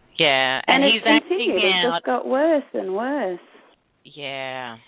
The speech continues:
Speaker 1: Yeah, it is. It's, it's horrific, and it is all about them. It is all about them. So
Speaker 2: It's
Speaker 1: when
Speaker 2: not about the child, and it's his, his,
Speaker 1: No.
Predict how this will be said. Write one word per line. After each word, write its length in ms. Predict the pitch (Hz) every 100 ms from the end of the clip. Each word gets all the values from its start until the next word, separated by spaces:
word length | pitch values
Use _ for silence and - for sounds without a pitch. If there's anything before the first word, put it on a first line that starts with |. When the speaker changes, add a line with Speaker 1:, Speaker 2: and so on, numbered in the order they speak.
| _ _ _ 180
Speaker 1:
Yeah, 520 | 190 190 160 151 156 -
it 100 | 311
is. 240 | 392 127 -
It's, 160 | 240 - - -
it's 120 | - -
horrific, 380 | - 202 - 143 - -
and 160 | 196
it 100 | 214
is 140 | 208 202 -
all 180 | 190 185
about 280 | 202 190 190
them. 260 | 175 160 135 -
It 100 | 175
is 140 | 170 - -
all 240 | 170 165
about 340 | 180 160 160 -
them. 240 | 156 143 - - - - - -
So 80 | 277 277
Speaker 2:
It's 120 | 262 269
Speaker 1:
when 260 | 269 294
Speaker 2:
not 80 | 294
about 260 | 233 202 -
the 100 | 208 -
child, 480 | - - - 185 180
and 180 | 190 190
it's 200 | - - - - 101 -
his, 520 | - - 247 240 233
his, 240 | 247 262 226
Speaker 1:
No. 240 | 135 113